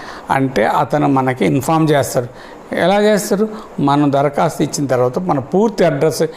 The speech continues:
ఇంక్లూడింగ్ పిన్ కోడ్, డిస్ట్రిక్ట్ అన్ని డీటెయిల్గా రాయాలి.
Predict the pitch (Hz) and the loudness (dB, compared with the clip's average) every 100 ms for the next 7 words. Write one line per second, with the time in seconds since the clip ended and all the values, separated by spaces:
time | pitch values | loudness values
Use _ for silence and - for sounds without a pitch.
0 | - - - 190 214 220 220 208 196 214 | -12 -8 0 2 2 2 4 4 4 2
1 | 214 185 190 175 170 175 175 175 151 135 | 2 2 4 2 2 2 2 2 0 -2
2 | - 156 - 143 170 151 135 135 151 165 | -4 -2 0 0 0 0 -2 0 2 4
3 | 139 135 131 127 | 4 2 2 0